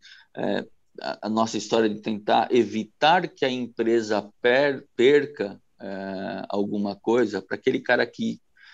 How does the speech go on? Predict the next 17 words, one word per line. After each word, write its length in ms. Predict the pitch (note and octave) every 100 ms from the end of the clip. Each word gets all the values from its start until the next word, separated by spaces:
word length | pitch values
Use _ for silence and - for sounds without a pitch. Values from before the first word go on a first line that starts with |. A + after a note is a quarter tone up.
| - -
é, 60 | G2+
é, 840 | G#2 F2+ G2+ G#2 G2+ G2 G2 G2 - - _
gestiona, 760 | - G#2+ - A#2+ A#2 G#2 G#2 - -
é, 240 | G2+ G2 - _ _ _ -
finanças, 640 | - G2+ A2 D3+ D3 F2+
gestiona 640 | F#2 F2 - G#2+ G#2+ G2+ -
dinheiro, 640 | G2 F#2+ G2 C3 C3 A2
enquanto 640 | G#2+ G#2 - B2 D3+ D3+
aquele 420 | D3+ - C#3+ C3+ C3
sinalzinho 800 | - - - C3 A#2+ A#2 C3 B2
de 140 | A#2+
menos 440 | A2+ A#2 A2+ G#2+
não 80 | G#2+
apareceu 640 | G#2 - A2 G2+ - G#2+
na 100 | G2+
conta 380 | F#2 G2+ G2 F#2
dele, 480 | F2+ A2+ C#3+ A2 G#2